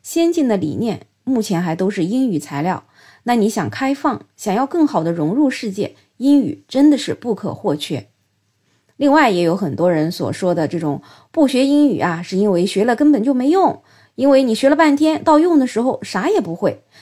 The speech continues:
那还不是白学了吗？所以还不如就把这个英语给它取消学习拉倒了。其实啊，就是说这种所谓的“哎呀，我学了好像没有用”这件事儿，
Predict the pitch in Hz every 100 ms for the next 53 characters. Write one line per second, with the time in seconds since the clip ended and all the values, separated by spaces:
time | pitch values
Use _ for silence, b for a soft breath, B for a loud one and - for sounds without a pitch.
0 | b 247 294 202 190 208 202 180 170 285
1 | 233 151 156 160 _ _ _ _ - 214
2 | 202 196 240 311 226 240 185 151 208 196
3 | 113 - 233 262 190 - - 202 233 254
4 | 214 180 262 269 254 254 277 311 349 311
5 | 98 - - _ _ - - 214 190 202
6 | 190 185 - 220 220 202 233 226 233 254
7 | 220 202 196 180 254 247 202 180 - 214
8 | 185 190 202 226 262 190 208 233 196 285
9 | 196 277 233 220 196 196 208 -